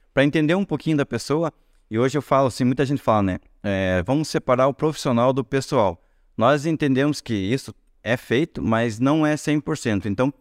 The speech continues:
é necessário você entender o pessoal, entender como que a pessoa leva a vida e se a vida que ela leva fora do emprego se condiz com o que você precisa pra aquela vaga. Então, a gente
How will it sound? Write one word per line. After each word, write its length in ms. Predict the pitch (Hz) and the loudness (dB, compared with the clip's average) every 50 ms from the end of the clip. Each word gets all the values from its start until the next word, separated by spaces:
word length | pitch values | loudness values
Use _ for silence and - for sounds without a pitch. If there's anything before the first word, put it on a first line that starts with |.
| _ _ _ _ | _ _ _ _
é 200 | - - 147 185 | -2 0 0 0
necessário 680 | 185 180 156 - 151 131 - - 120 123 127 113 110 92 - _ _ _ _ _ _ | 0 -2 -4 -4 -6 -6 -2 0 2 2 2 2 0 -4 -6 _ _ _ _ _ _
você 240 | 104 107 104 - 131 | -6 -6 -2 -2 -2
entender 360 | 123 117 127 120 117 110 127 | -2 0 0 0 0 2 2
o 80 | 156 156 | 0 0
pessoal, 720 | - 131 123 - - 113 107 113 127 139 139 _ _ - | -2 -4 -6 -4 0 0 2 2 2 0 -2 _ _ -8
entender 420 | 104 107 95 117 110 110 135 131 - _ _ _ _ _ | -6 -4 -2 -2 -2 0 -2 -4 -6 _ _ _ _ _
como 260 | - 151 160 185 175 | -6 -4 -4 -4 -2
que 120 | - - 147 | -2 0 -2
a 60 | - | 0
pessoa 340 | - 117 107 - 131 123 117 | -2 -4 -4 -2 0 0 2
leva 260 | 113 117 123 117 117 | 2 2 2 2 0
a 20 | |
vida 360 | 98 95 113 139 139 151 151 - _ _ _ _ _ | 0 0 -2 -2 -2 -2 -4 -6 _ _ _ _ _
e 60 | - 113 | -10 -8
se 140 | - - | -2 0
a 60 | 131 117 | 0 0
vida 240 | 107 143 160 175 | 2 0 -2 0
que 80 | 165 180 | 0 2
ela 100 | 156 143 | 2 2
leva 280 | 131 123 123 117 117 107 | 4 2 2 2 0 -2
fora 280 | - - 135 147 160 | -4 -2 -2 0 0
do 100 | 147 139 | 0 0
emprego 480 | 139 123 107 104 113 123 143 147 139 131 | 0 0 0 0 0 0 0 0 -2 -6
se 220 | - - - 139 | -8 -6 -6 -6
condiz 560 | 117 - - 143 156 151 123 110 127 151 - | -6 -4 -4 -2 0 0 0 0 0 -2 -2
com 160 | - - 143 139 | -2 -2 -2 -2
o 60 | 135 | -2
que 340 | - 135 135 131 127 120 - _ _ _ _ _ - | -2 -2 -2 -2 -2 -4 -6 _ _ _ _ _ -6
você 260 | 110 110 - - 156 | -6 -4 -2 0 -2
precisa 400 | 147 - 139 117 - - 127 131 | 0 0 -2 -2 -2 -4 -6 -4
pra 120 | 117 - 131 | -4 -4 -4
aquela 200 | - 135 131 131 | 0 0 0 2
vaga. 300 | 104 101 98 98 101 101 | 2 2 2 2 2 0
Então, 200 | 95 - 117 117 | 0 0 0 0
a 40 | |
gente 420 | 113 123 127 117 - 131 127 123 | 2 0 -2 -2 -2 -2 -2 -2